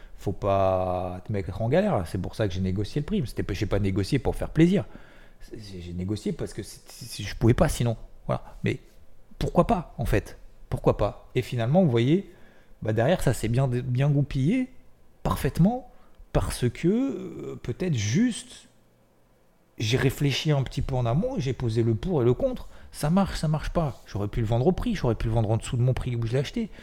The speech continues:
Mais c'était pas ça le but, en fait. Puis derrière, voilà, j'ai fait les travaux, j'ai amélioré le truc. Donc voilà, je sais plus pourquoi je vous parle de ça, mais c'était simplement vous partager un petit peu l'humeur du moment.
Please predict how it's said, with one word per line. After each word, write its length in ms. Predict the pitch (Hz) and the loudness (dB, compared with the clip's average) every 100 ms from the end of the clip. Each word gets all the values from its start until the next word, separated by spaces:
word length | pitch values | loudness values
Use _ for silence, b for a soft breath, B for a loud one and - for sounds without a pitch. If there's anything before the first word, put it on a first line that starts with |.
| B B B | B B B
Mais 100 | 127 | -2
c'était 300 | 113 - - | -2 -2 -2
pas 160 | - 156 | 2 2
ça 160 | - | 2
le 60 | 143 | 0
but, 240 | 147 240 151 | 2 0 0
en 80 | |
fait. 340 | 120 98 - - - B B B B B B B | -2 -4 -6 -14 -16 B B B B B B B
Puis 180 | - 120 | -6 -2
derrière, 400 | 107 98 107 139 | 2 4 4 4
voilà, 240 | 120 110 117 | 2 0 0
j'ai 120 | 98 | -4
fait 140 | - | -6
les 100 | 98 | -6
travaux, 560 | 92 131 147 208 196 185 | -2 0 2 2 4 2
j'ai 120 | 120 | 0
amélioré 360 | 98 98 101 104 | -4 -2 -2 -2
le 40 | |
truc. 500 | - 165 190 - - - - B B B B | -2 0 0 -2 -6 -12 -16 B B B B
Donc 240 | 131 135 - - - | 4 4 0 -12 0
voilà, 200 | 117 95 | 0 0
je 60 | - | 0
sais 40 | |
plus 100 | 175 | -2
pourquoi 240 | 160 - | 0 2
je 60 | 151 | 2
vous 80 | 131 | 2
parle 180 | 123 117 | 2 2
de 100 | 113 | 2
ça, 220 | - 160 | 2 2
mais 100 | 135 | 2
c'était 200 | - 120 | -2 -4
simplement 460 | - 113 127 127 139 | -4 -2 0 2 2
vous 120 | 110 | 0
partager 440 | 113 - 127 113 | -2 -2 -2 0
un 100 | 120 | 0
petit 180 | 110 - | -2 -4
peu 340 | - 120 110 | 0 2 4
l'humeur 380 | 101 104 131 120 | 2 2 2 2
du 100 | 113 | 2
moment. 360 | 107 104 143 | 2 2 0